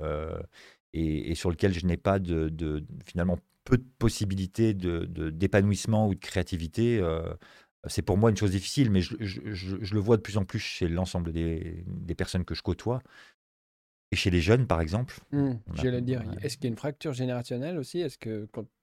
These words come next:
Speaker 2: la nouvelle génération, elle est encore moins prête à tolérer ou à accepter une forme d'autorité ?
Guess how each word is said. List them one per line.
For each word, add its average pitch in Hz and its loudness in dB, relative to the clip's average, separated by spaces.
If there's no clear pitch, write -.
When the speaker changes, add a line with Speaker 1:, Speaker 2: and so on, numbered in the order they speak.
Speaker 2:
la 113 -4
nouvelle 139 0
génération, 123 -2
elle 135 -2
est 110 0
encore 110 -2
moins 135 2
prête 170 0
à 107 0
tolérer 139 4
ou 143 4
à 107 6
accepter 120 -2
une 110 0
forme 113 0
d'autorité ? 131 2